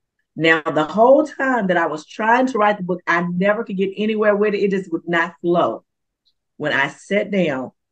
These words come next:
to literally write the book, Mario, it took me forty days to finish the book. And that was a forty-day devotion that God wanted me to birth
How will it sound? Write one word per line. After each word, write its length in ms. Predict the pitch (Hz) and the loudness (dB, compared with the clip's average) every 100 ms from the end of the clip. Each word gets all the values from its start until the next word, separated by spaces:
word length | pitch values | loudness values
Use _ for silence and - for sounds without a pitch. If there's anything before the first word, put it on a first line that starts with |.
| - | -10
to 200 | - 156 | -6 -4
literally 500 | 151 170 185 190 156 143 | -2 0 0 -2 -6 -6
write 400 | 139 147 180 190 | -4 -2 -2 -4
the 80 | |
book, 300 | 185 156 117 - | -6 -4 -4 -8
Mario, 540 | - 127 120 104 98 - _ _ _ - | -8 -6 -4 -6 -8 -12 _ _ _ 0
it 280 | 170 175 - | 2 2 -2
took 240 | 175 170 | -6 -6
me 220 | 147 131 131 _ | -8 -8 -10 _
forty 480 | - 165 160 160 156 _ _ | -2 0 0 -2 -8 _ _
days 500 | 151 135 127 120 - - | -2 0 -2 -6 -12 -14
to 180 | 135 131 _ | -12 -12 _
finish 340 | - 143 143 - - | -6 -6 -8 -12 -12
the 100 | 143 | -12
book. 300 | 131 104 - _ _ _ _ _ _ | -10 -12 -14 _ _ _ _ _ _
And 300 | 147 143 135 | -6 -4 -2
that 260 | 147 185 - | 0 0 -2
was 160 | 190 | -4
a 100 | - - | -4 2
forty-day 380 | 156 151 143 | 4 4 2
devotion 480 | 135 113 131 131 127 | 0 0 -2 -2 -6
that 160 | 117 104 | -6 0
God 300 | 127 113 - | 0 0 -2
wanted 220 | 135 120 | -4 -4
me 100 | 120 | -6
to 140 | 120 120 | -10 -6
birth 260 | 123 117 | -6 -6